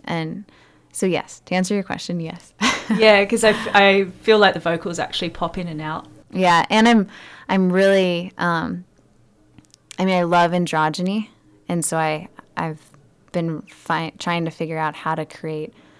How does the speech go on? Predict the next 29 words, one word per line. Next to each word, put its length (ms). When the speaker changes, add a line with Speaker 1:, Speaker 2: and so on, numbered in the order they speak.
Speaker 1:
an 80
androgynous 1000
vocal 400
sound 500
as 180
well. 340
And 420
that's 280
changing 380
now 300
on 160
the 60
album 380
that 100
I'm 80
working 280
on 140
now. 240
It's, 320
it's 160
going 280
through 200
another 560
transformation 840
and 260
won't 520
sound 320
like 200
that. 340